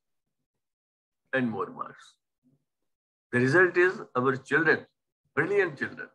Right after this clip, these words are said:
excellent young person, are forced to go to a coaching institute, stay there for two years, three years, and then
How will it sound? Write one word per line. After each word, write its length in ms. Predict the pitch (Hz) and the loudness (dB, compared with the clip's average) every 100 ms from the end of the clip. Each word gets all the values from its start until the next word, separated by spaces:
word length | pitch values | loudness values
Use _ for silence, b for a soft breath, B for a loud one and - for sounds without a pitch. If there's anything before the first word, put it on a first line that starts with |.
| _ _ _ - | _ _ _ -8
excellent 480 | - - 185 175 143 | -6 -2 -2 0 -2
young 200 | 123 113 | -2 -2
person, 360 | - - - _ _ _ _ _ _ _ _ _ | -8 -18 -20 _ _ _ _ _ _ _ _ _
are 180 | 123 127 | 2 2
forced 440 | - 143 190 - | 0 4 4 4
to 60 | 160 | -4
go 160 | 156 | -2
to 200 | 151 - | -2 -2
a 80 | 123 | -4
coaching 380 | 127 131 131 127 | 0 -2 0 -2
institute, 520 | 120 120 113 117 123 - _ - | -2 -2 -2 -2 -2 -8 _ -6
stay 220 | 120 135 | -2 2
there 180 | 123 123 | 4 2
for 200 | 120 120 | 2 0
two 200 | 117 113 | 0 -4
years, 300 | 113 113 117 - | -2 -2 -4 -6
three 140 | 110 | -4
years, 340 | 113 117 123 _ _ _ _ _ _ _ _ _ _ | 0 -2 -4 _ _ _ _ _ _ _ _ _ _
and 220 | 143 160 | 0 2
then 140 | 170 | 0